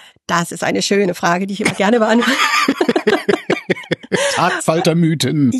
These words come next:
Speaker 1: Ja, das ist, also beim Tagfaltermonitoring, für diejenigen, die mitmachen, empfehlen wir immer, nehmt doch einen Kescher mit, fangt die Falter, packt sie dann in ein kleines Beobachtungsgläschen und, äh, schaut euch an, dann kann man sie besser bestimmen
Speaker 2: Ja.
Speaker 1: und kann man sie auch viel besser sich anschauen.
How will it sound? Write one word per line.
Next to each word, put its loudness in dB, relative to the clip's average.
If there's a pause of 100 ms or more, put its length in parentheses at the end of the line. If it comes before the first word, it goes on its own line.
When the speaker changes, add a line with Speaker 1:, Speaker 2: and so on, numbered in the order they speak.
Speaker 1:
Ja, 2
das -2
ist, -6 (360)
also -4 (240)
beim 2
Tagfaltermonitoring, 2 (140)
für -2
diejenigen, 2
die 2
mitmachen, 0
empfehlen 2
wir 2
immer, 2
nehmt 2
doch -2
einen -2
Kescher -2
mit, 2 (280)
fangt -4
die 2
Falter, 0 (380)
packt -2
sie -2
dann 2
in 0
ein 0
kleines 0
Beobachtungsgläschen 0
und, 0
äh, -2
schaut 0
euch -2
an, 4
dann 0
kann 0
man 2
sie -2
besser -2
bestimmen 2
Speaker 2:
Ja. 0
Speaker 1:
und -4
kann 0
man 0
sie 2
auch -2
viel -2
besser -2
sich -8
anschauen. 0